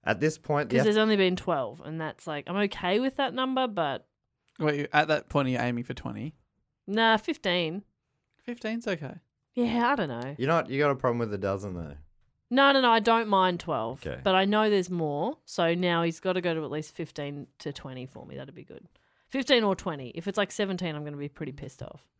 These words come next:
Speaker 1: You know, you're playing God here.
Speaker 2: <clears throat>
Speaker 1: Every
Speaker 2: I know.
Speaker 1: extra one is another bomb.
Speaker 2: I know, and I don't want that to be the case at all. That's why I wanted to stop now. In
Speaker 1: Okay.
Speaker 2: fact, actually, I would have, honestly, and I'm putting this out there, I would have
Speaker 1: Okay.
Speaker 2: loved this to have never happened.
Speaker 3: I thought you were about to say would have loved to
Speaker 1: Interesting.
Speaker 3: have stopped at ten.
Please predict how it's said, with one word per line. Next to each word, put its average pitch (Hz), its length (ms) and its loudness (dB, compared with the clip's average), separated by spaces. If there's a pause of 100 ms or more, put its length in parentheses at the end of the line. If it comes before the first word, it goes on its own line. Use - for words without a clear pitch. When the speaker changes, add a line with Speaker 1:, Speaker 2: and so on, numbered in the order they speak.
(520)
Speaker 1:
You 110 100 -2
know, 135 260 4
you're 120 160 0
playing 117 380 -2
God 87 260 0
here. 80 280 -6
Speaker 2:
<clears throat> 254 280 2
Speaker 1:
Every 131 280 4
Speaker 2:
I 139 40 8
know. 180 60 6
Speaker 1:
extra 156 240 4
one 104 400 2 (400)
is 107 100 -4
another 113 280 0
bomb. 123 360 2
Speaker 2:
I 202 80 6
know, 247 200 6
and 202 100 6
I 196 60 8
don't 208 160 6
want 220 160 4
that 294 120 6
to 226 60 -2
be 190 100 6
the 165 80 -4
case 175 260 2
at 165 60 2
all. 220 280 4
That's 185 200 2
why 180 80 6
I 170 40 6
wanted 170 220 0
to 170 60 -10
stop - 220 -4
now. 156 320 -2
In 170 80 0
Speaker 1:
Okay. 208 60 2
Speaker 2:
fact, 240 260 4
actually, 226 340 4
I 196 80 8
would 190 160 2
have, 170 140 -4 (200)
honestly, 202 480 2
and 214 80 4
I'm 190 80 -2
putting 202 200 0
this 170 140 -4
out 147 200 -2
there, 170 340 -2
I - 20 -2
would 196 100 4
have 185 60 2
Speaker 1:
Okay. 175 40 2
Speaker 2:
loved 170 140 2
this 165 120 -2
to 165 100 -4
have 151 60 -4
never 143 180 -6
happened. 135 400 -10 (360)
Speaker 3:
I - 60 2
thought 208 100 2
you 202 60 4
were 185 40 4
about 160 100 -2
to 175 60 4
say 147 60 6
would 143 120 4
have 131 80 0
loved 143 180 2
to 139 80 -2
Speaker 1:
Interesting. - 0 -
Speaker 3:
have 131 340 -2
stopped - 60 -16
at - 100 -16
ten. 131 360 -6